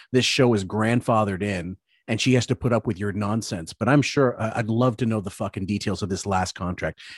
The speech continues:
as a result of this, because there's no reason to be this vitriolic unless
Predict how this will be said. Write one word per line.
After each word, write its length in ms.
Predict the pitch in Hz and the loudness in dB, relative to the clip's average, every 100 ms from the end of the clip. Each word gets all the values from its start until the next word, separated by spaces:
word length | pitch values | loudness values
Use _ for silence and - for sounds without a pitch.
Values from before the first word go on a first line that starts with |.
| - | 0
as 160 | 127 110 | 2 4
a 40 | |
result 400 | 113 101 120 - | 4 6 4 4
of 120 | 95 | -2
this, 240 | 107 87 - | -2 -2 -6
because 280 | 104 113 | -8 -6
there's 200 | 98 104 | -4 -2
no 200 | 110 131 | 4 6
reason 500 | 165 143 123 - 107 104 - - - | 8 6 6 2 -2 -4 -12 -20 -6
to 100 | 113 | 0
be 140 | 117 | 0
this 240 | 92 131 - | 4 2 4
vitriolic 580 | 160 - 143 117 110 - | 0 2 4 4 2 -2
unless 640 | 110 110 123 104 - | -2 2 2 0 -4